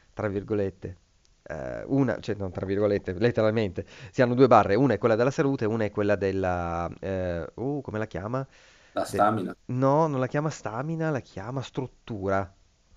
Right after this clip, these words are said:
Speaker 2: Ah, ok.
Speaker 1: È letteralmente la, è letteralmente la cosa di, di Sekiro, è la parata di
Speaker 2: Ok.
Speaker 1: Sekiro.
Speaker 2: Ah,
Speaker 1: Eh,
Speaker 2: ok.
Speaker 1: solo che,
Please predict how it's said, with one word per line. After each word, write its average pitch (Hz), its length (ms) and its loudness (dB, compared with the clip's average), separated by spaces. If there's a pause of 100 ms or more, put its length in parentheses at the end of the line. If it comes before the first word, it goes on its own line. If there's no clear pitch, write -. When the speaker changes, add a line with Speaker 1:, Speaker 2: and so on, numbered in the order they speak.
(160)
Speaker 2:
Ah, 98 160 0
ok. - 140 -10 (320)
Speaker 1:
È 208 180 6
letteralmente 208 580 4
la, 175 80 2
è 160 220 4
letteralmente 190 480 2
la 147 80 4
cosa 143 200 2
di, 113 280 -2
di 104 120 -4
Sekiro, 95 420 -4
è 107 40 -2
la 104 100 0
parata 131 320 0
di 107 80 -6
Speaker 2:
Ok. - 220 -4
Speaker 1:
Sekiro. 92 180 4 (380)
Speaker 2:
Ah, 180 320 12
Speaker 1:
Eh, - 60 8
Speaker 2:
ok. - 100 -4 (1080)
Speaker 1:
solo 170 260 6
che, 131 320 6